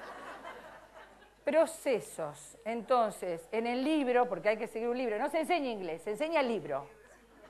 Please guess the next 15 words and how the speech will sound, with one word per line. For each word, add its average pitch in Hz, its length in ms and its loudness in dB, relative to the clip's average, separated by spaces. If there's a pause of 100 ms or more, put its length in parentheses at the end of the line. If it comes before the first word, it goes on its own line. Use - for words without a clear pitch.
(140)
Se 220 80 2
enseña 311 320 6
la 247 140 8
página 320 380 6
sesenta 349 480 2
y 392 100 6
seis, 151 500 4 (280)
que 233 80 4
está 320 260 8 (340)
el 311 140 10
proceso 311 680 8
de 247 160 8
cómo 370 280 2
hacer 339 380 6
queso. - 760 -2